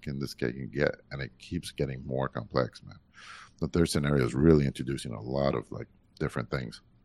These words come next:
Um, but yeah, there's, like, initiative. <clears throat> So you can kinda talk to each other. You can be like, <clears throat> like,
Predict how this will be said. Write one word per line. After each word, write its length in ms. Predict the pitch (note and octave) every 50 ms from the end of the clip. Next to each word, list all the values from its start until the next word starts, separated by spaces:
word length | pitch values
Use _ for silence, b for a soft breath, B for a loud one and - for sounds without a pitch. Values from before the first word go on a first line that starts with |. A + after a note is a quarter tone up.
| _ _ _ _ _ _ _ _ _ _ _ _ - -
Um, 340 | - D2 C#2+ C#2+ B1 G#1+ - - _ _ B B B B B B B B B B B _
but 100 | G2+ G2+
yeah, 140 | A#2+ A2 F2
there's, 200 | D2 F2 D#2 E2
like, 160 | F2 E2 -
initiative. 600 | D#2+ D2 E2 - - G#2 F2+ G2 G#2+ G2+ - - - _ -
<clears throat> 280 | A#2 A2+ - - - - _ _ _ _ _ _
So 140 | - - G#2+
you 140 | G2 A2 A2
can 160 | - C#3+ B2+
kinda 320 | - C#3+ C3 C3 C3 A2
talk 260 | - - G#2+ G#2 G2+ -
to 60 | B2
each 180 | A#2+ A2+ - -
other. 200 | B2 A#2 B2+ B2
You 100 | A#2+ -
can 160 | - A#2 G#2
be 100 | G2+ G#2
like, 300 | F#2+ F2+ C#2+ C#2 - - _ B B B B B B B B B B B B B B B B B B B B B B B B _ _ _ _ _ _ _ _ _ _
<clears throat> 20 | -
like, 1040 | - - - - A#3 F#3 D3+ A2+ F#2+ - - - _ _ _ _ _ - F#2 E2+